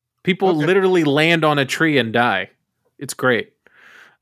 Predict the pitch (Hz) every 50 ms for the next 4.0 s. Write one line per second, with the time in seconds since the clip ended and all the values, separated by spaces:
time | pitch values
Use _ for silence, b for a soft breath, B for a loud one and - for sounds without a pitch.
0 | _ _ _ _ _ _ _ - 127 127 123 120 120 120 120 120 120 117 117 117
1 | 117 113 110 107 101 101 104 110 107 _ _ _ _ _ _ _ _ _ _ _
2 | _ _ - - _ - 123 127 123 127 143 143 143 139 135 131 127 - 131 117
3 | - 143 135 147 147 143 151 151 151 147 143 - 120 107 104 107 - - -